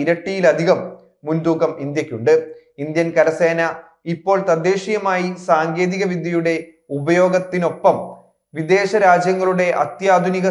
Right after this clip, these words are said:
സംവിധാനങ്ങൾ ഉൾക്കൊള്ളുന്നതിലും പ്രാധാന്യം നൽകുന്നു. ഇന്ത്യക്ക് അഞ്ഞൂറ്റി പതിമൂന്ന് പോർ വിമാനങ്ങൾ ഉൾപ്പെടെ രണ്ടായിരത്തി ഇരുന്നൂറ്റി ഇരുപത്തിയൊമ്പത് വിമാനങ്ങളുണ്ട്. പാകിസ്ഥാന്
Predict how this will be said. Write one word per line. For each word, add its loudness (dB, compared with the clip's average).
സംവിധാനങ്ങൾ 0
ഉൾക്കൊള്ളുന്നതിലും -2
പ്രാധാന്യം 2
നൽകുന്നു. -4
ഇന്ത്യക്ക് -2
അഞ്ഞൂറ്റി -2
പതിമൂന്ന് 0
പോർ 4
വിമാനങ്ങൾ 0
ഉൾപ്പെടെ 2
രണ്ടായിരത്തി 2
ഇരുന്നൂറ്റി -8
ഇരുപത്തിയൊമ്പത് -4
വിമാനങ്ങളുണ്ട്. -2
പാകിസ്ഥാന് 2